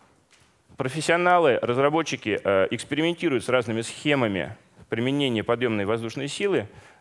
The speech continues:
для того, чтобы максимально эффективно использовать, э, эти схемы для создания, э, индивидуальных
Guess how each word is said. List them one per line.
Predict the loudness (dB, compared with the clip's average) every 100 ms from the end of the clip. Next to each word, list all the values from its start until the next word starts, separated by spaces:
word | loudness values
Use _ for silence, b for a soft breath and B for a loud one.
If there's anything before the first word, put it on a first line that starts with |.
| B
для | -6 0 2
того, | 2 0 0
чтобы | -2 -4 0 0 0
максимально | -2 -4 -4 -2 2 2 2 -2 -4
эффективно | -8 -8 -6 -4 -2
использовать, | -4 -2 -2 -2 -4 -6 -18 _ b b b b
э, | 2 4 4 2
эти | -2 -8
схемы | -2 0 0
для | 0 2 4 4 2 -4 -8
создания, | -4 -2 0 0 2 -2 -4 -12 -10 0
э, | 2 2
индивидуальных | 0 -2 0 0 0